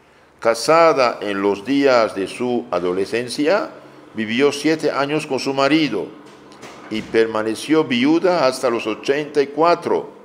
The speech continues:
No se apartaba del templo, sir-, sirviendo con ayunos, oraciones, día y noche. Un, un ejemplo de, de viuda cristiana, podemos decir, ¿no?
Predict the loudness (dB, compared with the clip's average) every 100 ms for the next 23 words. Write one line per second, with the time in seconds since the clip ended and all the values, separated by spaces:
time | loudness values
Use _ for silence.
0 | -20 -20 -20 -20 -20 -20 -20 -20 -14 0
1 | 2 2 2 0 2 0 2 2 6 4
2 | 4 -2 0 -2 -2 -2 2 2 2 -6
3 | -20 -20 _ -12 -6 -4 -6 -8 -12 -12
4 | -10 -12 -6 -2 -2 0 4 4 2 -2
5 | -2 -2 -2 -2 0 0 0 -2 -2 -2
6 | -2 -2 -2 -6 -8 -2 -2 0 -2 -2
7 | -6 -12 -20 -18 -16 -16 -20 -20 -20 -20
8 | -10 -10 -8 -10 -8 -4 -4 -4 -6 -6
9 | -6 -6 -6 -6 -10 -18 -20 -14 -12 -6
10 | -4 -2 -2 -6 -8 -8 -6 -6 -6 -10
11 | -8 -8 -6 -10